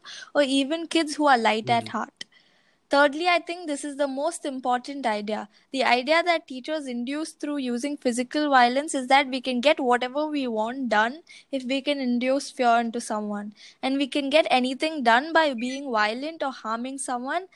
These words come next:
Speaker 1: And this is the seed that grows into hate crimes, murders, rapes, harassments, and et cetera.
Speaker 2: Oh my God, yeah. I never thought about that.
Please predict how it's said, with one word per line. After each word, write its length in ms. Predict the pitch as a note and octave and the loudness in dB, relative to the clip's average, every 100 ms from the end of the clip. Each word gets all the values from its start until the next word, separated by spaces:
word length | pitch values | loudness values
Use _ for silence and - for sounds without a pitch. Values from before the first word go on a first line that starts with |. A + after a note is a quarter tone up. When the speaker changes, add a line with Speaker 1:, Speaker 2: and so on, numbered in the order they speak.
| - - | -20 -2
Speaker 1:
And 240 | B3 C4+ C4 | 0 2 2
this 180 | C#4 | 0
is 160 | E4 D#4 | 0 -4
the 120 | E4 | -4
seed 480 | E4+ - C4+ D4 C4+ | -4 -6 -6 -4 0
that 240 | C#4+ C#4 A3 | 2 2 0
grows 360 | A#3+ B3+ C4 | -2 0 -2
into 300 | C#4+ C#4 C4+ | -4 -6 -4
hate 420 | B3 - A#3 B3 | -6 -2 -2 -4
crimes, 500 | - C#4 C4 C4+ C4+ - | 0 4 4 4 -4 -4
murders, 720 | A3+ A3 A3+ B3 B3+ B3+ - _ - - - | -2 0 0 0 0 -2 -8 _ -20 -18 -6
rapes, 500 | A3+ A#3+ C4 - - B3 | 2 2 2 -2 -10 -2
harassments, 720 | B3 A3+ G#3+ A3 B3+ B3 B3 | 2 4 2 -2 -8 -8 -6
and 120 | A#3 G#3+ | -8 -8
et 140 | A3 | -12
cetera. 480 | - G#3 - G3+ G#3+ | -10 -10 -10 -16 -8
Speaker 2:
Oh 120 | C3 | -4
my 140 | B2+ A#2 | -2 0
God, 340 | A2 G2+ F2+ | 0 0 0
yeah. 340 | A#2+ C#3+ F#2+ - | 0 0 0 -4
I 80 | C3+ | -4
never 200 | B2+ C#3+ | -2 -2
thought 260 | C3+ C3+ | 2 4
about 260 | C3+ A2+ F#2 | 4 2 -2
that. 220 | F2+ F2 | -4 -8